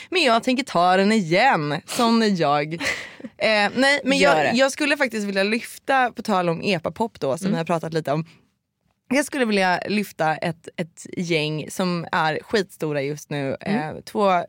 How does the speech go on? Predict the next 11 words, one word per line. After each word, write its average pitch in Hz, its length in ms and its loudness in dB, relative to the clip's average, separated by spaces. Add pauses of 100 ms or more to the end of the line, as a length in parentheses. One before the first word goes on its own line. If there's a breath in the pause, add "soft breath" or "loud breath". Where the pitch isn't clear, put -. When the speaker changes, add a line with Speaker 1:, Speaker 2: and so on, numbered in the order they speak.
Speaker 1:
killar 170 460 0
i 160 520 -4 (360 loud breath)
skoter 185 920 0
overall 180 640 2
typ. 127 280 -4
Nej, 208 180 0
Speaker 2:
Mm. 233 100 4
Speaker 1:
men 247 80 2
de 247 200 2
är 226 160 0
otroliga. 156 680 -2